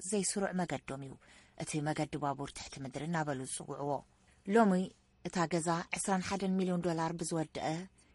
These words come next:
ህይወት ሃርየት ተውመን ዘዘንቱ ማእከል ተሰሪሑሉ ንጎብነይቲ ክፍቲ ኮይኑ ይርከብ። ብዙሓት ኣብቲ ገዛ ዝበጽሑ ጎብነይቲ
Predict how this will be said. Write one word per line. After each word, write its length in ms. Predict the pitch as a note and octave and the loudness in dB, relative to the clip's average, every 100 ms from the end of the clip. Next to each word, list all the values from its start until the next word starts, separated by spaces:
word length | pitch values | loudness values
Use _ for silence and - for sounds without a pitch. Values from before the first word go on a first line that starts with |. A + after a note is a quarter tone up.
| - - | -18 -2
ህይወት 280 | D3 E3+ - | 0 0 -2
ሃርየት 500 | - E3+ E3+ E3+ - | -2 0 0 -2 -4
ተውመን 420 | - F3 E3+ E3 E3+ | -2 -2 0 0 -2
ዘዘንቱ 500 | E3+ F3 E3 E3+ D#3+ - F3 - | -2 -2 0 -2 -2 -4 -4 0
ማእከል 440 | G3+ G3 E3+ - D#3 | 2 2 0 -4 -6
ተሰሪሑሉ 640 | D#3+ - C3+ - C#3+ C3+ D#3 E3+ - - - - | -6 -4 -6 -6 -6 -4 -6 -8 -18 -20 -8 2
ንጎብነይቲ 520 | G3+ G#3+ F#3 D#3 - | 4 6 4 0 -4
ክፍቲ 260 | E3 F#3+ - | -8 -8 -10
ኮይኑ 240 | - C3+ | -8 -8
ይርከብ። 400 | C3 C3 - C3+ - _ _ _ | -8 -8 -4 -6 -6 _ _ _
ብዙሓት 400 | F3+ F#3 E3+ F3 - | 0 0 2 -2 0
ኣብቲ 280 | F3+ - F3+ | -2 2 2
ገዛ 200 | E3+ E3+ E3 | 4 4 2
ዝበጽሑ 380 | E3+ D#3+ D3+ - | 4 2 0 -2
ጎብነይቲ 460 | E3+ D#3+ D3+ C3+ - | 0 0 0 -4 -2